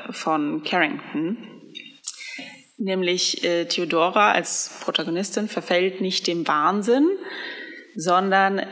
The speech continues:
wir sehen auf der Bühne, wie sie altert. Also sie, ähm, wird dann von einer jungen Frau zu einer alten Frau und das wird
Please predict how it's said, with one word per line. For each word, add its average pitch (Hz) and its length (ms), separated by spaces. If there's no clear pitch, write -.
wir 196 120
sehen 190 320
auf 180 180
der 180 120
Bühne, 254 680
wie 214 240
sie 208 680
altert. - 600
Also 165 320
sie, 175 380
ähm, - 680
wird 190 540
dann 202 160
von 185 220
einer 165 400
jungen 233 320
Frau 180 380
zu - 120
einer 170 240
alten 175 280
Frau 175 400
und 226 120
das 196 220
wird 208 240